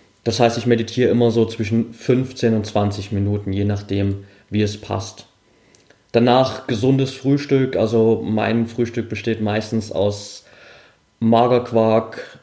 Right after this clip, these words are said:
ähm, Früchten, Nüssen, Samen, allen möglichen gesunden Dingen, also einfach so eine kleine Schüssel, so eine Mixtur, um den Körper optimal, ähm, zu supporten. Zusätzlich habe ich noch ein paar Nahrungsergänzungsmittel, die ich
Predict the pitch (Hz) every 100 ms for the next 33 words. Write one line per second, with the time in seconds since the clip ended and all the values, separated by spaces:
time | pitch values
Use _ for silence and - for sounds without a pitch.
0 | - 110 107 107 110 110 110 101 - 117
1 | 120 - 120 117 113 113 110 110 113 107
2 | - 107 113 117 117 - 113 110 110 107
3 | 107 104 104 - _ _ _ - 107 104
4 | 110 113 110 107 107 104 82 - _ -
5 | _ _ _ _ 110 113 117 113 113 107
6 | 104 110 - - 110 107 101 127 131 120
7 | 113 110 120 131 135 131 - 113 107 110
8 | 107 82 101 101 - 104 104 104 101 104
9 | 107 104 - - - 120 113 113 107 104
10 | 104 110 107 - 117 117 117 117 - -
11 | - 120 117 110 123 120 120 117 - -
12 | - 123 - 123 117 110 110 110 107 110
13 | 110 104 104 - 113 - 101 135 139 135
14 | - 117 123 - 117 113 107 104 110 104
15 | 107 113 110 110 110 104 107 110 135 139
16 | 135 131 127 123 117 113 113 -